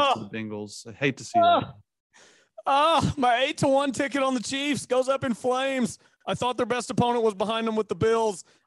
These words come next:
Speaker 2: Uh, just a total letdown half from the Chiefs yesterday. It happens. That's football. Got away from what they were doing well.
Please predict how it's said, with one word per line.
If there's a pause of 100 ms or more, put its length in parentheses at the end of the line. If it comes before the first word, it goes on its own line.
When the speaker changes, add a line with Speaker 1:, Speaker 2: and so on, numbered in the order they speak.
Speaker 2:
Uh,
just
a
total
letdown
half (220)
from
the
Chiefs
yesterday.
It
happens.
That's
football. (240)
Got
away
from
what
they
were
doing
well.